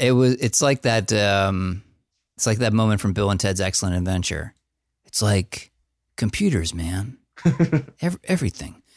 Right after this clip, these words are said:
Speaker 1: San Dimas High School football
Speaker 2: <laughs>
Speaker 1: rules! That's it. That's what it made me think of. But yes, the speech was basically, um, everybody got covid and shit.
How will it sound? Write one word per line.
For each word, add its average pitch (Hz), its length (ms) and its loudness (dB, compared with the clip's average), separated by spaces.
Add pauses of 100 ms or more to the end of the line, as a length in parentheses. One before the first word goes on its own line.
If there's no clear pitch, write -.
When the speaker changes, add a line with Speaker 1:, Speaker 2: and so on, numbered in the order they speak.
(160)
Speaker 1:
San 320 260 4
Dimas 294 300 4
High 320 120 4
School 269 160 2
football 285 320 6
Speaker 2:
<laughs> - 40 6
Speaker 1:
rules! 247 580 4 (800)
That's 175 260 0
it. 92 200 0
That's 175 220 2
what 156 80 4
it 120 100 4
made 120 180 4
me 113 180 4
think 90 260 -4
of. 80 220 -4
But 135 120 0
yes, 120 280 0
the 117 100 -2
speech 135 300 2
was 127 180 4
basically, 107 880 0 (320)
um, 104 500 0
everybody 117 440 2
got 104 200 -2
covid 107 300 0
and 92 180 0
shit. 95 360 -2